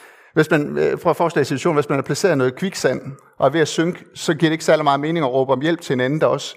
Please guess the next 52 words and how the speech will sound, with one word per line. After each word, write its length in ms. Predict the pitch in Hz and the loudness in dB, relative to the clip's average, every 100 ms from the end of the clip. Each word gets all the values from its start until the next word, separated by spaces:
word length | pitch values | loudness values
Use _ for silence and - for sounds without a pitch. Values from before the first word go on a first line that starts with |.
| _ | _
står 160 | - 123 | -6 -4
i 40 | |
kviksand. 480 | 120 156 - 139 120 156 - _ - | -4 -8 -4 -2 -2 -8 -20 _ -6
For 60 | |
han 100 | 131 | -6
synker 260 | 139 160 147 | -4 -2 0
jo 80 | 120 | 0
også. 180 | 135 | -2
Nej, 60 | 139 | -4
så, 140 | 143 165 | -4 -8
så, 160 | - 170 - - | -6 -8 -8 -6
så 160 | 170 151 | -6 -2
vil 120 | 160 147 | 0 0
man 120 | 135 | 2
gerne, 340 | 147 151 165 | 2 2 0
øh, 280 | 143 135 135 | 0 2 0
have 120 | 143 | -2
brug, 200 | 139 160 | -2 -4
altså, 160 | 143 131 | -4 0
så 140 | 156 | 0
brug 180 | 151 175 | 2 0
for 100 | 170 | 0
en, 100 | 151 | -2
der 60 | 123 | -2
står 160 | - | -2
med 140 | 131 123 | -2 -2
fast 280 | - 151 - | -2 -4 -4
grund 200 | 151 151 | -4 -2
under 180 | 131 | -4
fødderne. 400 | 120 175 127 113 98 _ _ _ _ _ _ - | -4 -4 -4 -6 -14 _ _ _ _ _ _ 0
Og 80 | 160 | 2
man 100 | 165 | 4
kan 40 | |
jo 60 | 160 | 2
sige, 120 | 202 | 4
at 40 | |
det 120 | 190 | 4
rationelle 500 | 175 220 - 175 156 | 4 0 0 -2 0
for 120 | 127 147 | 0 -4
Peter 320 | - 202 131 | -2 0 0
ville 180 | 127 135 | 0 0
jo 80 | 139 | 2
være 260 | 147 160 185 - - - | 2 2 0 -8 -20 0
at 100 | 156 | 2
råbe 220 | 143 165 | 4 0
til 140 | - 143 | -2 -6
disciplene, 500 | 135 220 214 127 190 | -4 -6 -4 -4 -4
som 140 | - | -6
står 260 | - 185 156 | -2 0 0
inde 160 | 160 | -2
i 20 | |
en 80 | 160 | -2